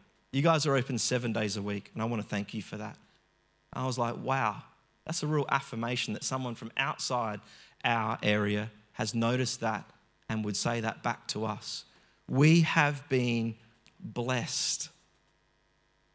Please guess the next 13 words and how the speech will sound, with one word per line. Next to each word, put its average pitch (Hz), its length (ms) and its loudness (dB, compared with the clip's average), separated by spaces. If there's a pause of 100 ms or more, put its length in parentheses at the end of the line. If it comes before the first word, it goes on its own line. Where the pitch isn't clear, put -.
(440)
to - 120 -4
be 110 140 -2
a 104 60 2
blessing 92 560 0
to 104 180 -4
others. 101 440 -8 (380)
And 113 160 2
Clovey, 143 320 6
we 160 100 8
don't 160 220 4
talk 170 300 4
about 135 340 4
loving 117 420 2